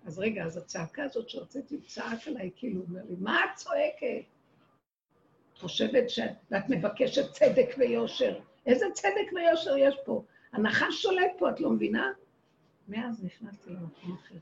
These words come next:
כי זה המחיש לי כל כך, "תרדי, תרדי, תרדי, ואל תחפשי לסדר את העולם." וכל העבודה שלי זה היה זיכוי, לזכות באנשים ובנות ומה לא, כל העולם. אז הוא אומר לי, "תעשי את זה מבפנים, ועד אלייך הכל יגיע."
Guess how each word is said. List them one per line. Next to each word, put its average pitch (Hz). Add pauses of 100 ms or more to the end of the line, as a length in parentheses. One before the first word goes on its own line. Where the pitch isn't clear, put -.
כי 175
זה 156
המחיש 160
לי 320
כל 170
כך, 254 (520)
"תרדי, 165
תרדי, 202
תרדי, 208
ואל 202
תחפשי -
לסדר 175 (140)
את -
העולם." 165 (460)
וכל 202
העבודה 185
שלי 339
זה 175
היה 165
זיכוי, 160
לזכות 170
באנשים 180
ובנות 180
ומה 196
לא, 247 (260)
כל 285
העולם. 269 (560)
אז 180
הוא 226
אומר 233
לי, 254
"תעשי -
את 320
זה 339
מבפנים, 185 (1000)
ועד 226
אלייך 156
הכל 170
יגיע." 160